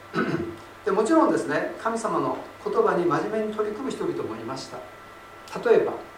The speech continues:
ニコデモ。ニコデモは、ヨハネの福音書三章に出てきますけれども、彼は真剣にですね、えー、神の言葉に向かい合っている、そういう人だなというふうに思います。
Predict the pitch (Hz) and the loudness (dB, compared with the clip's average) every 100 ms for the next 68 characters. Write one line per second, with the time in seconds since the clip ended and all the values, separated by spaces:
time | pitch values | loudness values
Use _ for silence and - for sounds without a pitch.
0 | - 151 151 202 202 190 - - - - | -12 -6 0 4 4 4 0 -6 -14 -18
1 | - - - 165 170 220 220 220 214 233 | -18 -18 -16 -8 2 6 6 6 4 6
2 | 247 - - - 202 220 175 160 160 143 | 6 4 -2 -2 2 2 2 0 -2 -4
3 | 143 196 185 160 175 180 160 156 160 - | -2 -4 -4 -6 -4 -4 -2 -2 -2 -2
4 | 147 143 160 - 269 - 185 190 - - | -4 -2 -4 -2 -2 0 2 2 2 -6
5 | - - - 226 - 226 226 220 240 233 | -14 -8 -4 -4 -4 -2 -2 -2 -6 -6
6 | - 131 - - - - - 139 127 127 | -6 -4 -4 -6 -12 -18 -10 -4 -2 0
7 | 202 214 196 143 - 190 190 151 147 196 | 0 0 0 0 0 0 2 0 -2 -2
8 | - - - 135 127 135 160 160 165 165 | -4 -6 -10 -6 -4 -2 0 2 0 0
9 | - - - - - - - - - - | -6 -6 -6 -8 -12 -18 -18 -18 -20 -20
10 | - - - - - 202 202 185 196 - | -20 -20 -20 -8 0 0 2 0 0 -2
11 | - 127 143 139 214 - - - - - | -2 -6 -6 -6 -6 -6 -8 -16 -18 -16
12 | 135 151 147 143 131 - | -12 -6 -2 -2 -2 -6